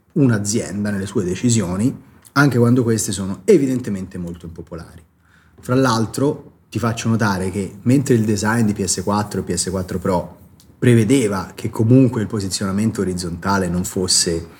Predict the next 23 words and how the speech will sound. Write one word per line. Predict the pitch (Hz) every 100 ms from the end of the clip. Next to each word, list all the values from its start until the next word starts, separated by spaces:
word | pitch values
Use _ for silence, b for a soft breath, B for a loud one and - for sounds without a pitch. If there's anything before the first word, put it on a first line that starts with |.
| B B B B B B B B _ _
né | 113
inelegante | 113 113 92 95 101 104 98
né, | 92 98 -
eh, | 92
problematico, | 85 92 92 101 90 92 87 98 101
quando | 95 90
invece | 92 104
P | 92
S | 87 -
cinque | - 98 101 90 80
c'ha | 90
proprio | 90 98 98
delle | 85 85
linee | 85 110 110 101 92 - - - -
che | - 95 -
in | - 98
orizzontale | 92 92 90 87 98 107 104 92 -
la | 92
rendono, | 98 98 90 87 82 - - -
secondo | - - 101 101 101
me, | 107 98
un | 98
pochino | 98 95 104 92 - -